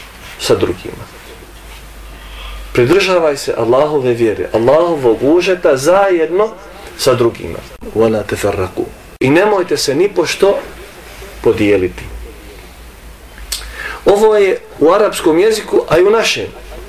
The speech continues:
najjači i najupečatljiviji vid nare-, naredbe, naređivanja. Kao što je Allah naredio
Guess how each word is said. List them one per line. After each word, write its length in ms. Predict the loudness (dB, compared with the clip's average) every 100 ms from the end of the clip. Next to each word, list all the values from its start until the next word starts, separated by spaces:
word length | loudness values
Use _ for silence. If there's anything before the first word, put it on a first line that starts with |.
| -16 -8 0
najjači 1500 | 2 4 2 0 -4 -12 -20 -20 -2 2 4 2 -2 -4 -2
i 140 | 0 2
najupečatljiviji 1500 | 4 4 2 0 -6 -4 0 2 4 2 2 2 4 4 2
vid 360 | 2 0 0 -2 0
nare-, 380 | 4 4 2 0 0
naredbe, 640 | 2 4 2 0 -2 -4 2
naređivanja. 720 | 4 4 4 2 2 0 -4 -12 -18 -18 -18 -18 -18 -18 -18 -20 -20 -18 -10 0
Kao 240 | 2 2
što 140 | 4 4
je 100 | 4
Allah 360 | 2 0 0
naredio 580 | 0 2 2 2 2